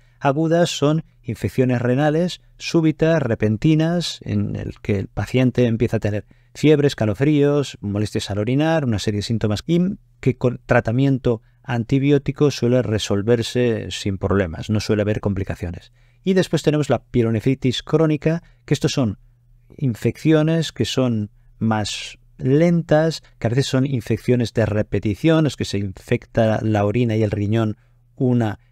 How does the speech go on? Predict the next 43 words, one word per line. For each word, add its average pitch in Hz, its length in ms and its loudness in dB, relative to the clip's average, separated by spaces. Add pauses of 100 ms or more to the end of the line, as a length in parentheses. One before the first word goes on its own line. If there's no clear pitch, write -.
(100)
y 117 120 0
otra 107 260 0
vez, 156 280 2
se 98 160 -6
cura 143 400 2
y 131 80 2
vuelve, 143 500 2
o 117 100 -2
a 113 60 0
veces 123 160 -2
son 131 300 0
infecciones 120 560 -2
que 113 80 -2
se 107 100 -4
prolongan 110 560 -2 (160)
en 110 160 -4
el 107 160 0
tiempo. 156 500 2 (200)
Esto 127 240 -2
puede 117 180 2
ser 151 260 2
porque 113 240 -2
no 113 100 0
se - 120 -4
hace 107 140 -6
el 104 60 -4
tratamiento 110 440 -2
antibiótico 156 560 0
o 131 160 -2
puede 117 200 0
ser 127 260 -2
por 107 200 -2
defectos 113 720 -2 (280)
en 117 160 0
las 110 180 0
estructuras 113 560 -2
de 107 80 -2
las 101 160 -2
vías 107 300 -2
urinarias, 127 640 0
porque 101 260 -2
hay 104 140 0 (220)
obstrucciones 143 1040 0